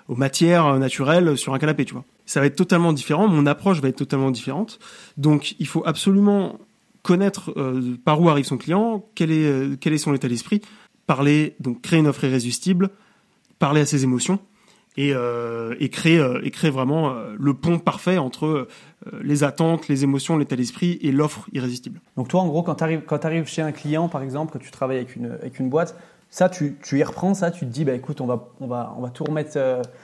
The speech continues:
Speaker 2: on va tout reposer à zéro et, euh, on recule. Tu, tu fais déjà un petit peu du, un travail sur, euh, sur ton persona, sur tout ce qui arrive, ou, euh, co-, comment tu fais pour, euh, justement, euh, mettre en place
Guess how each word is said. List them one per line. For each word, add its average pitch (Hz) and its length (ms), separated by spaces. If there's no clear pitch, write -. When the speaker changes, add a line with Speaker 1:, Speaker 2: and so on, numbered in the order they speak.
Speaker 2:
on 139 80
va - 80
tout - 160
reposer 175 260
à 151 80
zéro 160 540
et, 127 240
euh, 123 140
on 131 180
recule. 170 640
Tu, 143 160
tu - 140
fais 165 120
déjà 151 240
un 156 60
petit 143 160
peu 151 120
du, 139 140
un 139 80
travail 147 400
sur, 131 260
euh, 127 140
sur - 180
ton 135 140
persona, 151 460
sur 139 140
tout 139 100
ce - 80
qui 151 100
arrive, 160 400
ou, 123 180
euh, 117 140
co-, - 180
comment 143 180
tu - 120
fais 156 180
pour, 123 260
euh, 117 100
justement, 147 540
euh, 113 100
mettre 147 240
en 139 40
place 151 460